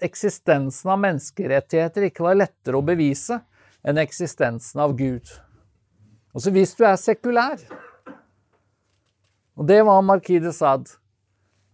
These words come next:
så er det å tro på Gud og det å tro at det finnes menneskerettigheter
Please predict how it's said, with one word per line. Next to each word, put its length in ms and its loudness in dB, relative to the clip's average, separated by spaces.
så 220 0
er 240 2
det 220 4
å 100 -4
tro 240 0
på 180 -2
Gud 340 0
og 80 0
det 100 2
å 60 -4
tro 200 0
at 120 -2
det 80 -4
finnes 200 -6
menneskerettigheter 960 0